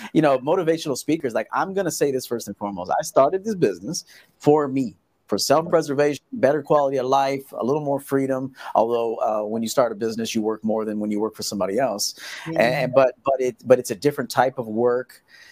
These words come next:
Speaker 1: Um, you could, you know, you do it at your leisure. You, you, you have a, you have a routine, that sort of thing. But I've given people, hundreds and thousands of people,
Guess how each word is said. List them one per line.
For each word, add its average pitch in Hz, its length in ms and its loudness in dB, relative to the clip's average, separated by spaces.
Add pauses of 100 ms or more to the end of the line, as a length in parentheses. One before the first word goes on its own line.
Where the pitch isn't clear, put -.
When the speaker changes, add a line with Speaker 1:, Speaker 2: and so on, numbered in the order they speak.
(200)
Speaker 1:
Um, 104 200 4
you 107 100 -2
could, 120 220 -4
you 120 80 -2
know, 107 140 0
you 104 120 -4
do 120 180 2
it 117 60 4
at 117 120 0
your 107 140 0
leisure. 113 680 0
You, 110 100 -2
you, 98 440 -4
you 101 140 0
have 98 120 -4
a, 90 40 -14 (220)
you 117 80 0
have 98 60 -8
a 98 40 -6
routine, 117 440 -2
that 110 160 -2
sort 104 160 -4
of 101 80 -6
thing. 110 280 -2 (460)
But 131 320 8 (720)
I've 185 320 10
given 180 380 4
people, 131 520 0 (1120)
hundreds 196 400 2
and 139 140 2
thousands 135 380 6
of 104 80 -6
people, 80 440 0